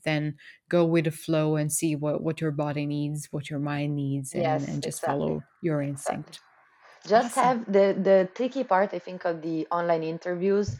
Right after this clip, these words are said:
Speaker 2: is that you're basically in a room by yourself until when the camera <laughs> gets on. So maybe you can keep the, the few minutes just before the interview to just breathe and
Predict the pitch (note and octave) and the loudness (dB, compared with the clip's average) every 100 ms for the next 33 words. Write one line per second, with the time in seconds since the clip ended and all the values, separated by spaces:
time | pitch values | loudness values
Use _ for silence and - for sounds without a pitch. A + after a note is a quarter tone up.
0 | - _ - F3+ E3 - E3+ E3 F3 F3+ | -12 _ -8 -2 0 0 2 2 2 2
1 | G3+ G#3 F3+ D#3+ D3+ E3+ F#3 D#3+ D3 C#3+ | 2 2 2 0 0 0 0 0 0 -2
2 | - E3 F3+ G3 - - _ _ _ - | 0 4 4 2 -8 -20 _ _ _ -6
3 | E3+ E3+ F#3+ E3+ E3 D#3 D#3+ D#3 D3+ D3 | -6 -4 -4 0 0 0 -2 -2 2 4
4 | D3 C#3+ - - _ - - _ _ D3+ | 6 4 -2 -16 _ -20 -20 _ _ -4
5 | C#3+ - D3 D3 E3+ G3 A#3 _ _ _ | -4 -2 2 2 2 -4 -8 _ _ _
6 | _ - F#3 E3+ E3+ F3+ F#3 F#3+ F#3+ - | _ 2 6 6 6 6 6 4 0 -2
7 | _ - E3+ D#3+ D#3+ D3 D3+ D3+ - - | _ -8 -8 -4 -4 -2 -4 -10 -14 -8
8 | F3+ E3 _ - - - D#3+ - - G#3+ | -6 -6 _ -20 -18 -16 -16 -10 -2 2
9 | G3+ F#3 F3 F3 - D#3+ D3 - - D#3 | 2 2 0 -2 -6 -6 -6 -10 -6 -2
10 | D3+ E3+ A3+ A3+ F#3+ E3+ E3 E3 D3 - | 0 2 2 0 0 0 -2 -6 -12 -14
11 | _ - _ _ _ D3+ E3 F#3 E3 D#3+ | _ -20 _ _ _ -8 0 2 4 2
12 | D#3+ C#3+ C#3+ | 0 -6 -8